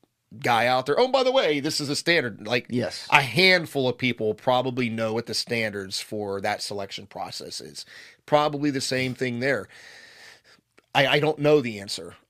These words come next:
Speaker 1: Um, I know they deep dive you really hard. I know there's right and wrong answers. I know there are, um, like, when they ask you situational questions,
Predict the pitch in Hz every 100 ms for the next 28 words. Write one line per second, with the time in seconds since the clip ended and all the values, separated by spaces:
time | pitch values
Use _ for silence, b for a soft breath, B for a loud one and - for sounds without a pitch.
0 | _ 120 113 113 113 104 - 127 127 127
1 | 120 101 123 127 123 127 127 123 123 107
2 | 120 139 147 139 - _ _ 113 117 117
3 | 117 113 117 107 107 - - _ _ 131
4 | 110 123 120 127 120 110 120 131 143 139
5 | - - _ - 110 107 113 110 107 107
6 | 104 104 104 104 104 - 101 101 95 90
7 | _ _ _ _ _ B B B B 135
8 | 127 117 113 117 107 - 123 117 107 -
9 | 135 123 131 127 151 147 - -